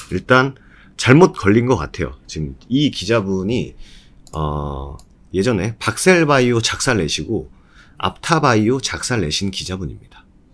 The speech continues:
예. 어쨌든 근데 저는 뭐 사실 생각이 좀 다르긴 한데 어쨌든 보도록 하겠습니다.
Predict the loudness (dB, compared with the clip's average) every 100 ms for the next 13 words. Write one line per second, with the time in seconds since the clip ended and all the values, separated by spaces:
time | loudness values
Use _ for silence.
0 | _ -20 -20 _ _ _ _ -20 _ -20
1 | -10 -2 -2 -2 -8 -6 0 2 2 0
2 | -2 0 2 2 -2 -2 -4 -10 -12 -10
3 | -8 -6 -2 2 4 2 0 -2 0 2
4 | 0 -2 -4 -6 -8 -4 -4 -2 2 2
5 | 2 -2 -2 -6 -6